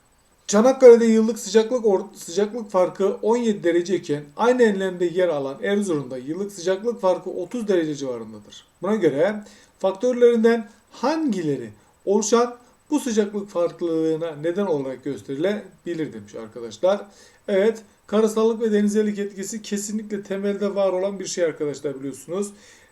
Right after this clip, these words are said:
Nemin fazla olduğu, yani denizelliğin fazla olduğu yerlerde günlük ve yıllık sıcaklık farkı az iken denizelliğin az olduğu, karasallığın arttığı yerlerde günlük ve yıllık sıcaklık farkının fazla olduğunu söyleyebiliriz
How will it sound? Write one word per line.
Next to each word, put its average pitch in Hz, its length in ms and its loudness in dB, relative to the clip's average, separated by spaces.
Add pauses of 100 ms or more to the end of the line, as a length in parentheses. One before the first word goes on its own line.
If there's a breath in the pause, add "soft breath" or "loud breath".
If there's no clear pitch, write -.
Nemin 196 380 -2
fazla 196 380 0
olduğu, 170 260 0
yani 165 220 2
denizelliğin 196 560 -6
fazla 190 360 -4
olduğu 196 220 -4
yerlerde 185 720 0 (360 loud breath)
günlük 202 280 -6
ve 208 60 -4
yıllık 190 260 -4
sıcaklık 180 400 -8
farkı 185 260 -2
az 208 160 -2
iken 160 260 0 (400 soft breath)
denizelliğin 214 500 -2
az 214 180 -2
olduğu, 165 340 -2
karasallığın 185 540 0
arttığı 190 280 -6
yerlerde 147 540 -4 (320 loud breath)
günlük 208 240 -6
ve 214 80 0
yıllık 202 240 -2
sıcaklık 196 400 -8
farkının 156 360 -2
fazla 175 340 2
olduğunu 160 540 0 (320 loud breath)
söyleyebiliriz 185 960 -2